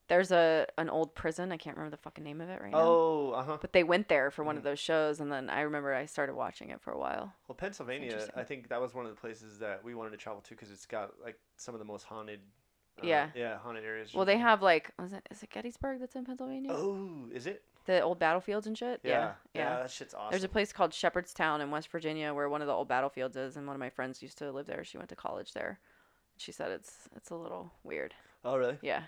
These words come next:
Speaker 2: I love that kinda
Speaker 1: Could you
Speaker 2: shit.
Speaker 1: imagine? It's just, like, a fucking battlefield.
Speaker 2: Yeah, there's,
Speaker 1: Lots
Speaker 2: like,
Speaker 1: of
Speaker 2: a
Speaker 1: people died
Speaker 2: tomb.
Speaker 1: there.
Speaker 2: Yeah, people just
Speaker 1: It's, like,
Speaker 2: buried in it.
Speaker 1: Civil War shit,
Speaker 2: Mm-hmm.
Speaker 1: yeah.
Speaker 2: Yeah, that's when I went to New Orleans. Have you ever been?
Speaker 1: No, I wanna go. It's on my list.
Speaker 2: Yeah,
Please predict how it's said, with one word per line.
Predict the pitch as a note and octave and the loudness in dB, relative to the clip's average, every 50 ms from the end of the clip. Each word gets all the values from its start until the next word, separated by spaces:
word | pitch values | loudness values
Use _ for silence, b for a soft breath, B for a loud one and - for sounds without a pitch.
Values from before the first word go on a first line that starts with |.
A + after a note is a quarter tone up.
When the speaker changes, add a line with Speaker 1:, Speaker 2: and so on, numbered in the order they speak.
| - - | -10 -8
Speaker 2:
I | A#2+ | -6
love | A#2+ A#2 A#2 G2+ | -4 -4 -2 -4
that | G#2+ G2 - | -6 -8 -8
kinda | - G#2 G#2 | -10 -14 -10
Speaker 1:
Could | - G3+ | -6 -4
you | G#3+ | -4
Speaker 2:
shit. | A3+ | 0
Speaker 1:
imagine? | F3+ C#3 C3 D3 F#3+ G#3 A3 | 2 2 2 2 2 0 -4
It's | G3+ | -4
just, | F3 E3+ - | -4 -6 -6
like, | F3 E3 | -4 -4
a | C#3+ | -4
fucking | - - - - E3 - D3+ D3 | -4 -2 -2 -2 -2 -2 -2 2
battlefield. | C3+ C3 E3 F#3 D3+ - - B2 B2 B2+ | 2 4 4 2 0 -2 -2 -2 -2 -2
Speaker 2:
Yeah, | - A#2 C#3 | -2 -2 -2
there's, | B2 | 2
Speaker 1:
Lots | C#3 D#3+ F3 F3 | 2 2 2 2
Speaker 2:
like, | |
Speaker 1:
of | C3+ | 2
Speaker 2:
a | G#3+ | 2
Speaker 1:
people | F#3+ G3 G3 | 2 4 8
died | F#3 F3+ E3 D#3+ | 10 10 10 10
Speaker 2:
tomb. | D3+ | 8
Speaker 1:
there. | E3 D3+ D3 D3 | 6 6 8 8
Speaker 2:
Yeah, | E3+ G3 F3 B2+ | 10 8 8 6
people | A#2 - C#3 A#2 | 4 -2 -8 -10
just | B2 - | -12 -12
Speaker 1:
It's, | - - | -6 -2
like, | A#2 | 0
Speaker 2:
buried | B2+ C#3 C3+ | 0 0 0
in | C3 | 2
it. | C3 | 2
Speaker 1:
Civil | E3 E3 D#3 D3+ | 2 4 4 4
War | D#3 D#3+ E3 D#3+ | 4 4 2 2
shit, | - E3 D#3 D#3 D3 | 0 0 0 0 0
Speaker 2:
Mm-hmm. | C3+ C3+ | -2 -4
Speaker 1:
yeah. | D#3+ E3 E3 E3 E3 D#3 - - - | -2 -2 -2 -2 -4 -10 -12 -2 4
Speaker 2:
Yeah, | C3+ C#3 C#3+ | 6 8 8
that's | C#3+ D3 D3 - - | 8 6 2 0 0
when | D3+ D3 | -2 -2
I | D3 | -2
went | D3+ D3 - | -2 -4 -2
to | - C#3 B2 A#2 | -2 -2 -2 -2
New | A2+ A#2 A#2 | -2 -4 -4
Orleans. | A#2 C3 C3+ B2 A2+ - | -2 -2 -4 -4 -8 -10
Have | - A#2 | -8 -8
you | B2 | -8
ever | B2 A#2 | -6 -8
been? | D#3 D#3+ _ _ _ _ _ _ - - | -10 -12 _ _ _ _ _ _ -6 0
Speaker 1:
No, | F3+ F3 F3+ F3 | 4 6 6 6
I | D#3+ D#3+ | 6 4
wanna | D#3+ D#3+ D#3 | 2 0 0
go. | C#3+ D3+ C#3 | 2 4 4
It's | C#3+ D3 | 4 2
on | E3+ D#3 | 0 -2
my | D#3 D3 | 0 0
list. | C#3+ C#3 C3+ - - - - - | 0 -2 -2 -2 -6 -12 -10 -10
Speaker 2:
Yeah, | G2+ A2+ G#2+ G#2 - - | -10 -8 -8 -8 -8 -10